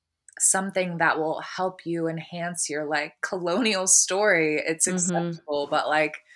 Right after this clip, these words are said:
Speaker 1: the moment I tell you what I actually am, you're like, "You don't want me on your land and don't want to be, um, engaged with us anymore." So,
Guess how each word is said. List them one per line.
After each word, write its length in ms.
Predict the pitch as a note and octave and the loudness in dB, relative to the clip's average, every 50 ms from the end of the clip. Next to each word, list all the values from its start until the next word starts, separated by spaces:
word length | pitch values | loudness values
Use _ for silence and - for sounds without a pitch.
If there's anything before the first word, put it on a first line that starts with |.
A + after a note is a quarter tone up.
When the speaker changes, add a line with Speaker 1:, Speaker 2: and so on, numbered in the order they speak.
| - - _ _ _ - | -20 -20 _ _ _ -2
Speaker 1:
the 100 | F#3+ G3+ | -2 -2
moment 420 | F#3+ F3+ E3+ E3+ F3 F3+ F#3 F3 | 0 0 -2 -2 -2 -4 -4 -4
I 140 | F3 E3 E3 D#3+ | -4 -4 -4 -6
tell 240 | - - D#3+ D3+ | -6 -4 -2 -2
you 200 | D3+ D3+ D3+ D3 | -2 -2 -4 -4
what 180 | D3 C#3+ C3+ B2 | -4 -4 -2 -2
I 80 | C3 - | -2 -2
actually 720 | - C3+ D3 F#3 F#3 - - - A#3 A3 F#3+ D#3+ - - | 0 0 0 0 -2 -6 -6 -4 -4 -4 -4 -6 -6 -8
am, 460 | - B2 C3 A#2+ A#2+ C#3 - C#3+ C#3 | -8 -8 -6 -8 -8 -10 -12 -16 -14
you're 220 | C#3 B2+ B2 C#3 C3 | -10 -8 -8 -8 -8
like, 320 | B2+ - F#2 G#2+ A#2+ - - - | -8 -8 -10 -10 -10 -12 -18 -16
"You 160 | - D3 C#3+ C#3+ | -12 -12 -12 -8
don't 260 | - D#3 D3+ C#3 - - | -6 -6 -6 -6 -8 -10
want 220 | D3 B2+ - - | -12 -12 -12 -12
me 360 | C#3+ D3 C#3+ B2+ C3+ C#3 C#3 - | -14 -14 -14 -14 -16 -18 -14 -10
on 200 | - D#3+ D#3+ D3+ | -8 -8 -8 -8
your 380 | C#3 C3+ C3 C3+ B2+ D3 E3 - - | -6 -6 -4 -4 -6 -6 -10 -12 -10
land 520 | D3+ D#3 D3+ D#3 E3+ E3+ D#3 D3 C#3+ C3+ C#3 | -8 -6 -4 -4 -4 -4 -6 -6 -8 -12 -14
and 180 | C3+ C3+ C#3 | -14 -12 -8
don't 260 | C#3+ D3+ D3 C#3 - | -8 -6 -6 -8 -8
want 220 | D3 C#3+ C#3+ B2+ - - - | -8 -6 -6 -8 -8 -10 -12
to 100 | - E3 | -12 -12
be, 460 | D3+ C#3+ C#3 C3+ C3+ B2+ B2+ C#3 - _ _ _ _ _ _ _ _ - | -12 -10 -10 -10 -8 -8 -10 -12 -14 _ _ _ _ _ _ _ _ -8
um, 640 | C#3 D3 C#3+ C3+ C3+ C3 B2 G#2+ G2+ - - - _ _ _ _ _ | -6 -6 -6 -6 -8 -10 -14 -18 -20 -20 -20 -20 _ _ _ _ _
engaged 560 | - E3+ E3+ D#3+ D#3+ D3 D3 D3+ D#3 - - - | -8 -8 -6 -2 -2 0 0 -2 -2 -6 -8 -8
with 160 | - C3+ - | -10 -10 -10
us 160 | G#2+ - - | -10 -10 -10
anymore." 520 | - - C#3+ C#3+ C#3 B2+ C3 - G1+ G1+ - | -12 -16 -20 -20 -20 -18 -14 -14 -14 -10 -6
So, 540 | - - - - C2 C2+ C2 B1+ B1 - | -4 -4 -4 -6 -8 -12 -12 -12 -14 -16